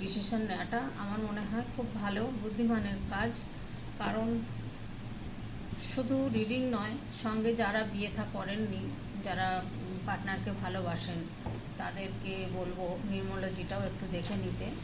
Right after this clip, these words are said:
যে তার রিডারের থেকেই রিডিং করুন না কেন, আপনার date of বার্থে যে তারিখ বা যে ইয়ে আছে, সেটাকে, উম, আহ, দেখে দিতে বলবেন যে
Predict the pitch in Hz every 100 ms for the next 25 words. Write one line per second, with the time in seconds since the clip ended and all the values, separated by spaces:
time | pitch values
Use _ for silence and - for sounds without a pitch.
0 | - - 196 202 196 202 196 196 185 180
1 | - 190 196 190 185 196 196 196 214 202
2 | 226 202 196 202 202 202 208 208 190 180
3 | 175 254 - - - - - - - -
4 | - - - 226 262 269 226 220 214 226
5 | 196 208 - 220 190 196 196 180 190 180
6 | - 170 175 175 165 190 - - 190 175
7 | 175 - 277 330 - - 220 233 233 240
8 | 247 370 349 - - 196 185 180 175 175
9 | 175 - - - - - - - - -
10 | - - 208 - - 208 240 247 294 269
11 | 277 220 214 196 196 254 302 226 - 202
12 | 202 285